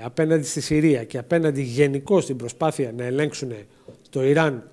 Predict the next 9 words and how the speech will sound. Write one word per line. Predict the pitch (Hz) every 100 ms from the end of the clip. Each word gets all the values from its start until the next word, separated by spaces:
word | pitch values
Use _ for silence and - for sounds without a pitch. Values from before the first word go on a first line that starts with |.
| _
τους | 151 -
σιητικούς | 170 165 165 - 233
πληθυσμούς | - 151 131 113 123 107 -
του | 123
αραβικού | 117 107 123 123
κόσμου, | 131 120 107 98
κυρίως | 139 147 156 117 - -
Ιράκ, | 139 131 127 123
Συρία, | - 127 131 113